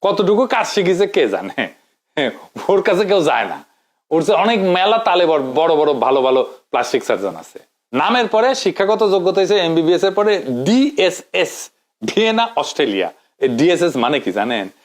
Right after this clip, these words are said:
Diploma in Social Service। হা, হা, যার সাথে চিকিৎসার কোনো সম্পর্ক নাই, মানুষকে ধোঁকা দেওয়ার কৌশল হিসেবে এটা করতো সে। তবে সোশ্যাল সার্ভিস ভালোই করতো, যা দিয়ে শিক্ষাগত যোগ্যতার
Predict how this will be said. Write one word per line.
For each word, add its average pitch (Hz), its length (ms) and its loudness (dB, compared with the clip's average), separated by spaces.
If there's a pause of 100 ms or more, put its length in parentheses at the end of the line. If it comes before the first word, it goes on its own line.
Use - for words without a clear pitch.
(280)
Diploma 233 600 2
in 214 100 0
Social 180 400 0
Service। 95 420 -6 (320)
হা, 170 400 0
হা, 101 240 -2 (380)
যার 180 120 0
সাথে 226 220 0 (180)
চিকিৎসার 247 360 0
কোনো 226 140 0
সম্পর্ক 165 400 -2
নাই, 95 220 -10 (320)
মানুষকে 196 320 -2
ধোঁকা 208 360 -2
দেওয়ার 196 200 0
কৌশল 202 340 0
হিসেবে 175 460 0 (200)
এটা 147 200 -2
করতো 110 340 -4
সে। - 200 -10 (480)
তবে 165 140 2
সোশ্যাল 208 320 0
সার্ভিস 262 340 0
ভালোই 180 240 2
করতো, 104 360 -2
যা 151 180 0
দিয়ে 196 240 2 (260)
শিক্ষাগত 202 420 0
যোগ্যতার 185 800 0